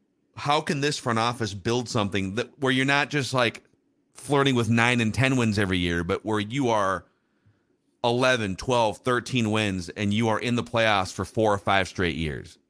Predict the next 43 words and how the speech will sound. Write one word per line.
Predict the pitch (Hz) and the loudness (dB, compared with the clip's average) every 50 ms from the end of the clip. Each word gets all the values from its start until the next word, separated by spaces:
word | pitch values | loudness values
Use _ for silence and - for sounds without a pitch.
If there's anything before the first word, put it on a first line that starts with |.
| _ _ _ | _ _ _
That's | 104 113 127 135 - | 0 2 2 2 0
what | 123 110 | 0 0
I'm | 107 101 92 | 2 2 2
interested | 92 95 90 92 90 - - 73 | 0 -2 -2 -2 -4 -4 -6 -8
in. | 71 69 69 71 - _ _ _ _ _ _ _ _ _ _ _ _ _ _ _ | -8 -10 -10 -12 -16 _ _ _ _ _ _ _ _ _ _ _ _ _ _ _
And | - 107 101 101 101 95 95 - | -2 0 2 2 2 0 0 -2
hanging | - - 123 127 127 131 120 117 | -4 -2 0 0 2 2 0 0
on | 110 110 113 117 120 | 2 2 0 0 0
to | - 113 | -2 -2
veteran | 95 87 107 107 113 110 107 101 | 0 0 2 2 2 2 0 0
players | 87 - 104 107 107 107 107 104 98 92 | 0 0 0 2 2 2 2 0 0 0
who | 104 | 0
have | 101 95 82 76 | 0 -2 -2 -2
bloated | 92 104 104 101 95 85 | 0 0 0 0 -2 -2
contracts | - 95 90 92 98 107 117 113 120 123 117 - - | -2 0 0 0 0 0 0 2 0 0 -2 -6 -6
is | - - 101 101 98 87 82 82 - _ _ _ _ _ _ | -4 -2 0 0 0 -2 -6 -8 -12 _ _ _ _ _ _
the | - 87 113 113 | -6 -2 -2 0
worst | 101 98 113 123 127 113 - - | 2 2 2 2 2 0 0 0
way | 110 107 104 | 0 2 2
to | 101 | 0
go | 90 98 92 92 | 0 0 0 0
about | 87 92 87 85 82 - | 2 2 0 0 -2 -2
that | - 87 80 76 | -2 -2 -2 -2
strategy. | - - 80 76 73 67 65 - - - - | -4 -4 -4 -4 -4 -4 -8 -12 -16 -18 -16
So, | - - 90 80 78 76 - _ _ _ _ _ - | -8 -4 -2 -2 -2 -2 -4 _ _ _ _ _ -2
and | - 143 | 0 2
you're | 160 170 | 2 4
not | 190 202 202 | 2 2 2
gonna | 202 180 | 2 0
be | 160 127 | 0 0
perfect | - - - 147 160 - 131 117 104 | 0 0 0 0 0 0 -2 -2 -2
with | 95 87 | -2 -2
this. | 78 82 87 - - - - | 0 -2 -2 -2 -4 -2 2
I | 123 156 196 | 4 4 4
agree | 214 147 113 117 135 151 | 2 0 0 0 0 2
with | 139 123 110 | 2 0 0
the, | 98 107 101 | 0 0 0
with | 95 - 107 98 95 | 0 0 -2 -2 -2
the | 95 | -4
premise | - - 120 127 131 110 - | -2 -2 0 0 0 0 -2
of | 95 | -4
the | 90 78 85 110 | -4 -2 -2 0
email. | 110 92 76 64 60 - | 0 0 -2 -4 -8 -12